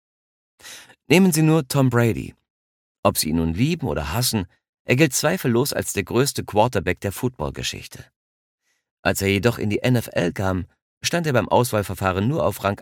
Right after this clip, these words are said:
einhundertneunundneunzig. Ausgehend von seinen Leistungen im College und in den Auswahlspielen zweifelten die Talent Scouts stark daran, dass Bradys Arm stark genug war, um die Würfe hinzulegen,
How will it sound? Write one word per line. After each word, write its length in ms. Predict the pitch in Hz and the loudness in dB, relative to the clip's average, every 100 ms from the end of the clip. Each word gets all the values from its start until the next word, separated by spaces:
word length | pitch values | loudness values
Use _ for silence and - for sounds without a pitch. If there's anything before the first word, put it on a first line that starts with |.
| - | -2
einhundertneunundneunzig. 1300 | 117 127 113 104 - 90 87 - 95 82 - 52 - _ _ _ _ _ _ _ _ _ - - - | 0 2 0 -2 -2 -4 -4 -4 -2 -2 -4 -10 -16 _ _ _ _ _ _ _ _ _ -18 -16 -6
Ausgehend 480 | - 151 - 117 101 | 2 4 4 2 2
von 140 | 107 | 0
seinen 200 | 104 120 | 2 4
Leistungen 480 | 120 127 135 101 92 | 4 2 0 -4 -2
im 140 | 85 82 | -2 -2
College 500 | 113 113 - - - | 0 0 0 -4 -4
und 180 | 82 80 | -8 -6
in 80 | 85 | -4
den 140 | 82 | -2
Auswahlspielen 840 | - 117 - 90 - - 104 101 - _ _ _ | 0 0 2 0 0 0 0 0 -4 _ _ _
zweifelten 480 | - 135 135 120 98 | 0 2 2 0 -2
die 140 | 90 | -2
Talent 340 | - 113 101 92 | 0 0 0 -4
Scouts 480 | - 90 90 - - | 0 0 0 -4 -8
stark 360 | - 120 123 | -4 -2 -2
daran, 400 | 107 78 85 85 | -2 -2 -2 -2
dass 220 | 76 73 - | -2 -6 -2
Bradys 480 | 98 98 98 85 - | 0 2 0 -4 -4
Arm 260 | 85 85 | -4 -2
stark 280 | 78 107 107 | -4 -4 -4
genug 400 | 90 90 113 - | -2 0 -2 -4
war, 140 | 82 | -4
um 100 | - | -4
die 160 | 82 78 | -4 0
Würfe 260 | 101 101 87 | 0 0 0
hinzulegen, 580 | 104 110 90 90 92 | -2 -2 -2 0 0